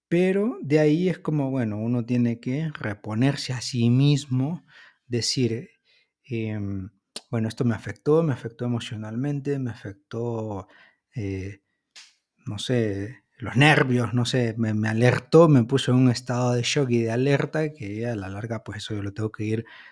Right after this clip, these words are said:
reponiendo". Realmente que hay algo que sí yo recomiendo mucho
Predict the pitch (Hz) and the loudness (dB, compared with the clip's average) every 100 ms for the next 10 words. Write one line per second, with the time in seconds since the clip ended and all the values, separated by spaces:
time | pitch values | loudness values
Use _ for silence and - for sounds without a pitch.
0 | _ - - 113 - 104 107 104 101 101 | _ -10 -4 -4 -2 -2 -2 -2 -4 -8
1 | - _ _ - - - 156 220 233 226 | -14 _ _ -20 -16 -2 6 8 8 6
2 | - 170 175 220 147 170 180 180 156 131 | 2 0 0 0 4 4 4 2 0 -2
3 | - 147 151 143 139 123 - 110 - 113 | -2 0 4 4 4 0 -2 -4 2 6
4 | 135 147 143 131 123 131 139 139 135 127 | 8 8 8 6 4 2 2 2 -2 -8
5 | 123 | -6